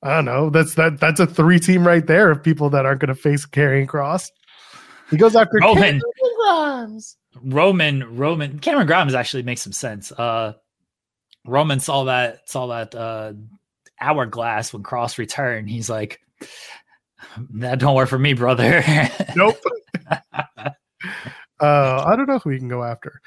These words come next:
Speaker 1: New Hurt
Speaker 2: Cameron
Speaker 1: Business
Speaker 2: Grimes makes some sense. Grimes is, like, there
Speaker 1: Oh.
Speaker 2: firing up the Canadian crowd.
Speaker 1: No, it, it's, it's Lashley and the Profits, 'cause they're, they're, they're slowly turning
Speaker 2: Are they
Speaker 1: them.
Speaker 2: babies?
Speaker 1: They're, they,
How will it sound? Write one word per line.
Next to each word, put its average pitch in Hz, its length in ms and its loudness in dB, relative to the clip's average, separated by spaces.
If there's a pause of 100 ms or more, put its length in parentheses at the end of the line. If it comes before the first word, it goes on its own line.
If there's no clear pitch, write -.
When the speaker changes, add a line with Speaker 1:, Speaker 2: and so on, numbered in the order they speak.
(160)
Speaker 1:
New 214 160 4
Hurt 226 140 6
Speaker 2:
Cameron 311 200 4
Speaker 1:
Business 311 120 6
Speaker 2:
Grimes 196 140 2
makes 190 160 2
some 165 100 -4
sense. 208 300 -2
Grimes 190 400 0
is, 165 80 -4
like, 170 180 2
there 180 320 4
Speaker 1:
Oh. - 120 4
Speaker 2:
firing 180 260 4
up 165 100 -8
the 147 80 -14
Canadian 170 380 -8
crowd. 170 380 -2
Speaker 1:
No, 165 180 2
it, 196 200 -6
it's, 220 280 0
it's 208 240 0
Lashley 143 320 2
and 127 100 -4
the 117 40 -8
Profits, 120 680 -14
'cause 156 140 -2
they're, 208 180 6
they're, 190 220 4
they're 170 260 2
slowly 156 400 0
turning - 240 0
Speaker 2:
Are 453 80 2
they - 20 -2
Speaker 1:
them. 466 240 4
Speaker 2:
babies? 415 420 2 (320)
Speaker 1:
They're, 233 160 8
they, 220 180 6